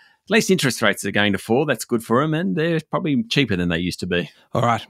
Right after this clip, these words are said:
Speaker 2: on to story number two, Sean. Federal Parliament returns for the year next week, and it's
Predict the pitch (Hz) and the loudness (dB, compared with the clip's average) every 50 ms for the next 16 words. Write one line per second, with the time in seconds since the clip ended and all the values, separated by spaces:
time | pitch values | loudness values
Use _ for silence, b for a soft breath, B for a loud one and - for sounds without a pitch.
0 | _ _ - 139 151 156 147 - - 175 165 156 151 147 135 123 - - 151 147 | _ _ 0 0 0 0 0 2 2 4 4 4 4 2 0 -2 -2 0 2 4
1 | 147 143 143 139 139 139 117 98 120 - - 135 135 135 123 - 151 151 135 131 | 4 4 2 2 2 0 -2 -4 -4 -2 0 2 2 2 2 2 0 2 2 0
2 | 113 - - - 104 107 120 123 123 107 95 - - - - 113 107 - - 123 | -2 -2 -2 0 0 2 2 0 0 -2 -4 -6 -10 -8 -6 -6 -6 -2 0 0
3 | 123 127 120 117 - 131 120 107 98 104 117 113 107 104 117 127 - - - - | 2 2 2 0 -2 -2 -2 -2 0 0 0 0 2 2 0 0 0 -2 -6 -4
4 | - 127 123 127 123 123 - 127 123 123 - - | -2 0 0 0 0 0 -2 -2 -2 -2 -4 -8